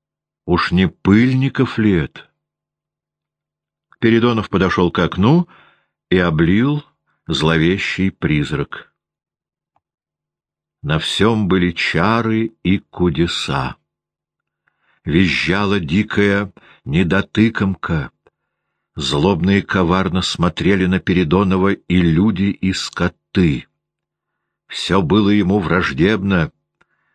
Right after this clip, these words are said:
Он был один против всех. В гимназии на уроках Передонов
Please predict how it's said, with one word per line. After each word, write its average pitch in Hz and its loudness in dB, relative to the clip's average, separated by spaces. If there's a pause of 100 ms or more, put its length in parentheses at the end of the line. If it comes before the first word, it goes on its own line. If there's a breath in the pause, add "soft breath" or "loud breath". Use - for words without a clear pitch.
(140)
Он 80 0
был 82 0
один 80 0
против 73 -4
всех. - -10 (2250)
В 67 -12
гимназии 120 2
на 87 2
уроках 123 0
Передонов 123 0